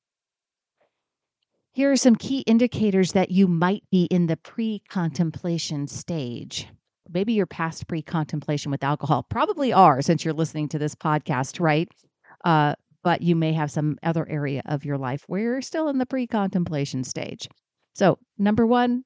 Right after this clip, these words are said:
the key indicator, total resistance to do anything. <laughs> No willingness to meet, to talk to a professional, or to get assessed.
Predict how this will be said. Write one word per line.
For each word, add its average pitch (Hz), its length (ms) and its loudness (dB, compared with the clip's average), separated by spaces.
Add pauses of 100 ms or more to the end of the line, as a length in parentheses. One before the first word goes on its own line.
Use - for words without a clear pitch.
(100)
the 185 300 -2
key 247 160 -2
indicator, 214 560 0
total 311 640 4
resistance 185 800 0
to 196 100 2
do 156 360 6
anything. 139 540 -6 (600)
<laughs> 190 100 -4 (600)
No 202 280 8
willingness 233 560 4
to 208 100 2
meet, 185 380 0 (500)
to - 100 -8
talk 165 340 0
to 160 440 2 (160)
a 131 80 -4
professional, 208 800 0
or 151 320 2
to - 160 -4
get 139 240 -4
assessed. 190 640 -4